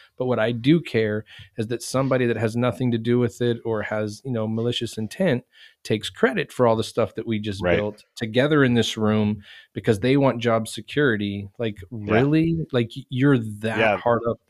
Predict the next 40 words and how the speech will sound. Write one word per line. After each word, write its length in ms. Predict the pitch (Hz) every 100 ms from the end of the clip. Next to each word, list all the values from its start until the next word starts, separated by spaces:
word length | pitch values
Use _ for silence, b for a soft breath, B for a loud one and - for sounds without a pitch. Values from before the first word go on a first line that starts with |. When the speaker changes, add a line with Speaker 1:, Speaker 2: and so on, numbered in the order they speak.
| -
Speaker 1:
you 100 | 123
know, 220 | 107 101 B B B
that's 280 | 127 139 -
the 80 | 123
Speaker 2:
And 100 | 127
that 40 |
Speaker 1:
part 80 | 170
Speaker 2:
was 80 | 196
Speaker 1:
that 80 | -
Speaker 2:
one 120 | 156
of 80 | 135
the, 80 | 120
Speaker 1:
frustrates 240 | 98 95 _
me. 120 | 98
Speaker 2:
one 200 | 101 139
of 60 | 156
the 100 | 127 110
biggest 320 | 123 135 127
lessons 400 | - 117 117 120
I 80 | 107
learned 400 | 101 104 107 101
in, 380 | - 117 123 120 -
in 180 | 113
the, 180 | 113 107 -
in 160 | 113
the 60 | 117
military 520 | 113 127 104 95 90
or 160 | 92 92
in 240 | 92 98
the 60 | 95
Navy 280 | 101 110 101
specifically 680 | - - 170 165 143 101
was, 320 | 92 92 82 -
you 80 |
know, 240 | 104 95 87 _ _ _ _
as 200 | 113 123
a 60 | 123
leader, 320 | 120 131 107
my 260 | 101 107
job, 440 | 107 110 107 165